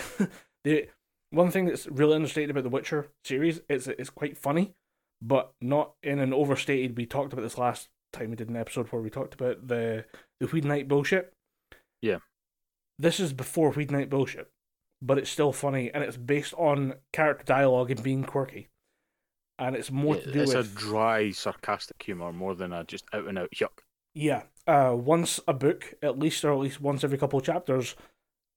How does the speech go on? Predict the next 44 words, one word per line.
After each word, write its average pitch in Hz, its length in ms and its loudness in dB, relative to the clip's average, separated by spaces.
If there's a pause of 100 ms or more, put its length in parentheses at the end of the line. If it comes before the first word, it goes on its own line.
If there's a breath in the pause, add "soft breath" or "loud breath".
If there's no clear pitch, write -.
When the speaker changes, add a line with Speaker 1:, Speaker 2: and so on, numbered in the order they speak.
(180)
Speaker 1:
Geralt 147 340 6
sits - 180 -8
down 147 260 4
with 131 100 -2
someone 139 280 0
else 127 340 -2 (360)
and 143 220 0
just 143 220 0 (840)
has 165 220 4
a 160 60 2
conversation 151 520 2
that 135 120 -4
starts 165 300 0
with 147 140 -2
that 143 280 0
person 147 400 -2
kind 143 220 -2
of 127 120 -2
bullying 143 320 4
Geralt 135 300 4
for 131 80 -6
being 135 200 0
a 131 60 2
dumb 135 220 2
witcher 139 320 -4
who 131 80 -2
walks 135 320 0
around 143 160 0
the 131 40 0
woods 135 200 0
stabbing 135 360 0
monsters, 120 540 -4 (480 loud breath)
and 139 100 -2
then 139 160 2
Geralt 139 320 4
flipping 151 360 2
on 127 160 0
them 127 120 0
and 123 80 -2
being 127 120 0
like, 123 240 -4
"Actually, 120 400 -4
fuck - 280 -2
you." 113 220 -4